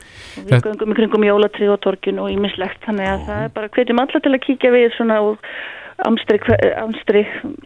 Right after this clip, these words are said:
Speaker 1: jólastressins.
Speaker 2: Já, jólaandinn þarna í Árbæjarsafni hjá okkur á sunnudaginn.
Speaker 1: Já, hann er alveg sannur.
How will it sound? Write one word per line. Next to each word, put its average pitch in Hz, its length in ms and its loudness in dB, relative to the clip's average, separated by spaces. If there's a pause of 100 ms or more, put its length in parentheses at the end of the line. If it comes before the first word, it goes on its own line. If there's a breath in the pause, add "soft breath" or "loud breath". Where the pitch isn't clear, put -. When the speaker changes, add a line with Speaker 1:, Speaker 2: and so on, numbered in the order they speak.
(520)
Speaker 1:
jólastressins. - 1500 0 (160)
Speaker 2:
Já, 113 160 6
jólaandinn 120 720 4
þarna 107 220 6
í 107 40 8
Árbæjarsafni 104 520 4
hjá 104 80 8
okkur 98 160 2
á - 40 -4
sunnudaginn. 98 380 2
Speaker 1:
Já, - 440 -14
hann 214 160 2
er - 60 0
alveg 240 260 0
sannur. 185 320 -2